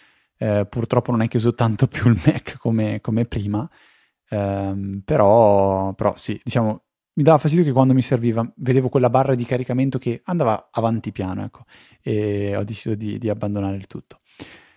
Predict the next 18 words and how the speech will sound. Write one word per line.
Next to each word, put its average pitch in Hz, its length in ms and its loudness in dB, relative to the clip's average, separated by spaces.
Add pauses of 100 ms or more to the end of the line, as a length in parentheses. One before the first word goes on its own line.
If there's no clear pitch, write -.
(160)
Luca, 127 320 6
visto 127 640 -2
che, 110 320 -2
ehm, 101 880 -2
mi 107 100 -6
hai 101 120 -2
dato 104 420 0
un 104 100 -2
bell'assist, 110 640 0
il 95 240 2
sondaggio 101 340 -4
della 101 120 2
prossima 104 360 -4
puntata 104 300 -2
sarà 98 220 -2
proprio 95 600 -4
chiedere 98 400 -4
chi 98 240 -4